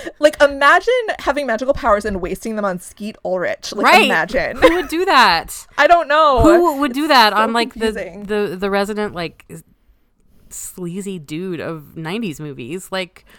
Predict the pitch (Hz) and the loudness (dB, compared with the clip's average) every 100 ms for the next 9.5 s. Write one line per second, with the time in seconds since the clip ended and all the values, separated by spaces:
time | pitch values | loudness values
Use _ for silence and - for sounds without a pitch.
0 | - 208 220 190 185 190 202 156 139 170 | -10 -6 -6 -6 -4 0 0 -2 -6 -12
1 | - - - - 147 _ _ _ _ _ | -14 -12 -12 -14 -18 _ _ _ _ _
2 | - 151 135 92 190 165 170 170 165 170 | -10 -6 -6 -4 -4 -6 -10 -12 -8 -8
3 | 139 151 - - - - 175 202 202 196 | -8 -12 -18 -20 -20 -8 0 2 4 2
4 | 196 196 202 - 202 226 220 190 175 - | -2 -6 -8 -8 -4 0 4 4 4 4
5 | 214 214 - 240 247 247 196 175 180 180 | 4 4 -4 -4 -2 -2 -4 -4 -4 -4
6 | 175 170 170 - _ _ 175 175 160 165 | -6 -6 -8 -10 _ _ -18 -10 -10 -8
7 | 165 147 156 - - - - 170 - - | -8 -6 -8 -10 -14 -14 -12 -14 -18 -10
8 | - 165 185 - 202 202 180 202 185 190 | -8 -6 -8 -8 -8 -4 -4 -6 -8 -8
9 | 175 160 147 147 | -8 -8 -6 -6